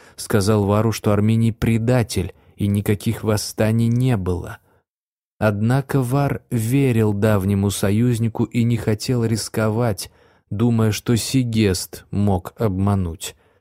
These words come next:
Кроме того, он был настолько высокомерен,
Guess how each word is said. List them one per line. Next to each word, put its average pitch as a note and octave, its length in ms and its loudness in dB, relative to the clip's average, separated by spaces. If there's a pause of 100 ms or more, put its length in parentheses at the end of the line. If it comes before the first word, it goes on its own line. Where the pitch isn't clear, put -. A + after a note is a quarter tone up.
(600)
Кроме G#2+ 320 0
того, A2 320 2
он A2 260 0
был G#2 200 2
настолько G#2 560 0
высокомерен, G#2 1000 0